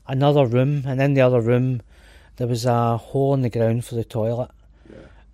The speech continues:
Speaker 1: Beside that there was a, a wash hand basin, and then there was another part of it that had a a tap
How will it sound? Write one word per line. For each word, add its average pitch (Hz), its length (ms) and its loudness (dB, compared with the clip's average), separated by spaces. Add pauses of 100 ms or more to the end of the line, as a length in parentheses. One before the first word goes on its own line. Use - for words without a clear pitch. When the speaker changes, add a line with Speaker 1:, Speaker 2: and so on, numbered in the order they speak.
(200)
Speaker 1:
Beside 131 440 0
that 131 280 2
there 131 120 -4
was 123 200 -4
a, 117 540 -4 (960)
a 127 80 -4
wash 127 300 2
hand 135 260 -2
basin, 131 460 -6 (600)
and 123 140 -4
then 120 160 0
there 113 140 0
was 110 120 -6
another 117 380 0 (140)
part 131 280 -4
of 127 60 -8
it 123 160 -6 (400)
that - 180 -10
had 127 220 -4
a 117 380 -6 (240)
a 123 40 -12
tap - 460 -6